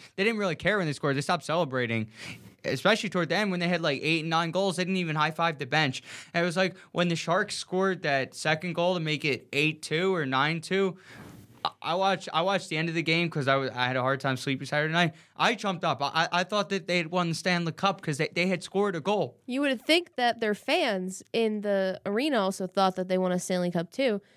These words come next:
Speaker 2: because, man, those Sharks faithful. They are indeed faithful because they were there. They sold out the arena. There was that really viral photo of that kid from the Sharks Canucks game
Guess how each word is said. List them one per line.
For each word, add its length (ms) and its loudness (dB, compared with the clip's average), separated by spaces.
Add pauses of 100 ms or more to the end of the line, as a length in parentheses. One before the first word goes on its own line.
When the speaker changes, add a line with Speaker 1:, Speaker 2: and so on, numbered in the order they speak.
(120)
Speaker 2:
because, 540 -2 (420)
man, 280 0 (100)
those 180 2
Sharks 640 0 (140)
faithful. 580 0 (640)
They 300 2
are 300 0
indeed 560 0
faithful 600 0
because 600 0
they 160 2
were 200 0
there. 320 2
They 160 -6
sold 320 0
out 160 2
the 140 0
arena. 380 2 (380)
There 120 -2
was 100 0
that 140 4
really 220 0
viral 600 0
photo 460 0
of 180 -4
that 280 0
kid 340 0
from 180 -2
the 220 0 (260)
Sharks 320 2
Canucks 400 -2
game 380 0